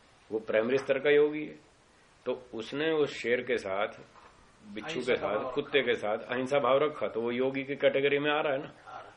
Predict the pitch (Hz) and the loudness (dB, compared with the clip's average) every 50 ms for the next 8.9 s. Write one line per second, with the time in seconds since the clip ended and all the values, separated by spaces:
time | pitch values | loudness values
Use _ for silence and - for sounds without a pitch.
0 | - - 113 110 - 131 120 120 131 135 131 135 131 131 135 135 135 139 139 135 | -10 -8 -6 -2 0 2 2 2 2 4 4 6 8 8 8 6 6 6 6 6
1 | 139 135 139 135 139 160 151 147 101 - - - - - - - - - - - | 4 4 2 2 2 2 2 -2 -4 -6 -8 -16 -16 -16 -16 -18 -20 -20 -20 -20
2 | - - - - - - _ _ _ - - 127 - - 104 95 110 131 135 147 | -20 -20 -20 -20 -20 -20 _ _ _ -8 -6 -4 0 0 0 2 2 2 2 2
3 | 143 127 110 120 139 151 - - - - - _ _ _ - - 95 95 101 117 | 0 0 0 -2 -2 -2 -4 -6 -12 -16 -20 _ _ _ -20 -20 -18 -10 -6 -2
4 | 127 131 143 156 160 160 - - - - - _ _ _ _ _ _ _ _ _ | 2 2 4 4 4 2 0 -2 -6 -12 -20 _ _ _ _ _ _ _ _ _
5 | _ _ _ _ _ _ _ _ _ _ - 104 104 120 135 139 - - - 90 | _ _ _ _ _ _ _ _ _ _ -12 -6 -2 0 0 0 0 -2 -6 -10
6 | 78 - - - _ _ _ _ _ _ _ _ _ _ _ _ _ _ - 117 | -12 -14 -18 -20 _ _ _ _ _ _ _ _ _ _ _ _ _ _ -8 -6
7 | 127 143 160 165 165 - 139 131 127 131 135 139 135 147 139 120 - 110 117 123 | -4 -2 -2 -2 0 0 0 2 2 0 -2 0 0 0 0 0 0 -2 -2 -2
8 | - - - - - 139 151 160 147 156 160 127 104 101 98 - 87 | -4 -8 -4 0 2 2 2 4 4 4 4 4 4 2 0 -4 -6